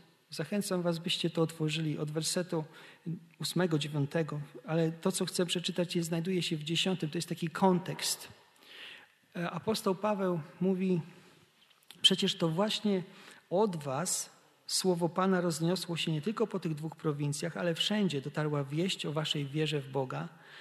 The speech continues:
Dlatego nie ma potrzeby o tym mówić, ponieważ mieszkańcy tamtych stron sami rozgłaszają, jak nas przyjęliście i jak odwróciliście się od bóstw do Boga po to,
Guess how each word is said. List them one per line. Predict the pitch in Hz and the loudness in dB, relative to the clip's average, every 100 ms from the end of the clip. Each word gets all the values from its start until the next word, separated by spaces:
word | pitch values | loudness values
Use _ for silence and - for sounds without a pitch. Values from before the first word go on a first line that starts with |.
| - | -8
Dlatego | 160 156 170 | -2 0 4
nie | 175 214 | 6 6
ma | 196 | 4
potrzeby | 190 160 - 156 | 0 -2 0 0
o | 160 | 0
tym | 160 151 | 0 2
mówić, | 147 139 165 - - - - - - | 2 0 -4 -6 -10 -12 -20 -12 0
ponieważ | 170 170 - | 2 4 4
mieszkańcy | 170 165 190 196 170 | 2 2 0 2 0
tamtych | 165 165 160 151 | 0 0 0 -2
stron | - 156 | 0 0
sami | 156 170 170 | 2 2 4
rozgłaszają, | 147 147 143 143 - 151 143 | 2 0 -2 -2 0 0 2
jak | 147 147 | 0 0
nas | 143 - | -4 -4
przyjęliście | - 160 147 131 139 - - 190 | -4 0 0 0 -2 -4 0 -2
i | 247 151 | 0 0
jak | 170 180 | 0 0
odwróciliście | 165 147 151 190 190 - 151 | -2 -2 -2 0 0 -2 -4
się | 143 160 180 | -2 -2 -2
od | 156 | -2
bóstw | 139 160 208 - - | -2 0 0 -2 -2
do | 151 143 | 2 4
Boga | 147 131 156 202 - - - - - | 4 2 0 -2 -10 -20 -20 -8 2
po | 202 | 2
to, | 202 156 190 | 4 2 2